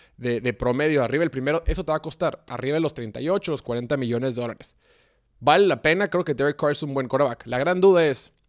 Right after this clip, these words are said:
más allá del, del monto, más allá del dinero que han destinado, porque eso es lo de menos, lo más importante que hay que señalar es, Derek Carr es un quarterback con el que puedes ganar,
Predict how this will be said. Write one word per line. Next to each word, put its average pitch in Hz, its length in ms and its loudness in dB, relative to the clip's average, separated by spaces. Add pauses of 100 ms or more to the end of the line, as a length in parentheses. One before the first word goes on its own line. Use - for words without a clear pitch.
(160)
más 156 360 -2
allá 143 240 2
del, 123 200 -2
del 120 160 -4
monto, 131 380 -2
más 135 240 -4
allá 135 220 -2
del 131 100 -2
dinero 120 300 -6
que 123 80 -6
han 127 100 -4
destinado, 127 560 -2 (260)
porque - 220 -6
eso 175 120 -2
es - 20 2
lo 139 100 4
de 117 80 2
menos, 127 340 -2 (340)
lo 135 120 0
más 165 140 2
importante 160 360 -4
que 151 100 -4
hay - 20 -2
que 160 100 -4
señalar 143 340 0
es, 156 280 -2 (260)
Derek 135 320 -2
Carr 160 320 2
es 139 160 -6
un 151 140 -8
quarterback 156 460 2
con 123 120 -6
el 113 60 -12
que 107 100 -8
puedes 143 300 0
ganar, 127 340 -4